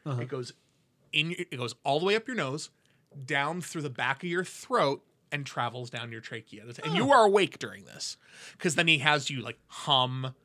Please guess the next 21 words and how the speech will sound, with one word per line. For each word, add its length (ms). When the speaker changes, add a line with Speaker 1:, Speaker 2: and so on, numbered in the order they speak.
Speaker 2:
say 380
ah, 420
do 160
things. 340
And 300
I 140
got 360
to 120
watch, 500
'cause 120
he 80
wanted 240
to 80
show 240
me 100
certain 300
things. 240
I 100
watched 540
the 80
video 560